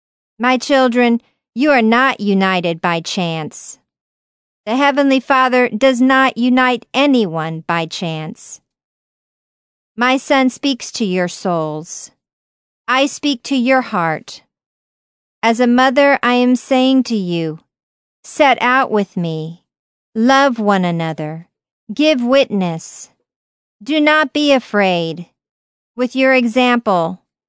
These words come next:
to defend the truth, the Word of God, which is eternal and never changes.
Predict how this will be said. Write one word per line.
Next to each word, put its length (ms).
to 100
defend 480
the 60
truth, 640
the 100
Word 240
of 140
God, 420
which 240
is 120
eternal 720
and 180
never 260
changes. 880